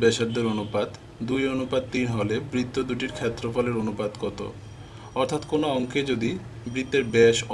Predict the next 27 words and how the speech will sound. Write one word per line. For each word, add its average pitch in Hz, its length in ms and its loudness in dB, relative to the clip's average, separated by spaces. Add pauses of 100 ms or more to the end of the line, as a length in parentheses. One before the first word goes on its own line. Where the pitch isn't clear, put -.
অথবা 151 300 2 (120)
ব্যাসার্ধের 117 440 2 (120)
অনুপাত 127 320 0 (100)
দেওয়া 110 220 4
থাকে 113 260 -4 (800)
আর 107 100 -2 (120)
ক্ষেত্রফলের 151 560 2 (100)
অনুপাত 127 400 2
বের 120 220 4
করতে 113 300 -2
বলে, 110 200 2 (500)
তাহলে 123 220 2 (140)
এই 127 80 2 (100)
ব্যাস 127 240 4 (220)
অথবা 135 340 -2
ব্যাসার্ধের 117 460 2 (120)
অনুপাতের 127 460 2 (120)
উপরে 110 280 0 (200)
স্কয়ার 135 360 0
দিলে 143 160 0 (140)
যে 127 60 2 (120)
সংখ্যাটা 113 440 -2
বের 104 220 -2
হয় 107 180 0 (580)
সেটাই 143 340 4
হবে 135 140 2 (100)
ক্ষেত্রফলের 117 500 0